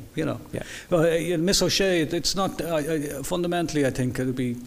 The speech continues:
Speaker 1: kinda a bit slightly dishonest of me to say I was making a political point there, because more than anything else, I wanted her to be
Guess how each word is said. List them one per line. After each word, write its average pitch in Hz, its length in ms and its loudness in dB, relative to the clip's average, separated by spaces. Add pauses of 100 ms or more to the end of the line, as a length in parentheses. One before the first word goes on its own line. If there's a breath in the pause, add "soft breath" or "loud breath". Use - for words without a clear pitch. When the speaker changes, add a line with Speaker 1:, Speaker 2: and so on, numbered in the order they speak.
(120)
Speaker 1:
kinda 127 380 0
a - 20 -2
bit - 340 -4 (1300)
slightly 143 500 0
dishonest 135 500 0
of 123 100 -2
me 131 80 0
to 127 100 -4
say 131 200 0
I 127 40 2
was 120 140 0
making 127 300 0
a 120 60 -2
political 139 440 0
point 110 380 -4
there, 113 180 -2
because 110 240 -4
more 131 200 2
than 127 120 -2
anything 120 300 -2
else, 113 220 -2
I 113 40 0
wanted 110 320 -4
her 110 80 -2
to - 120 -12
be 110 240 -6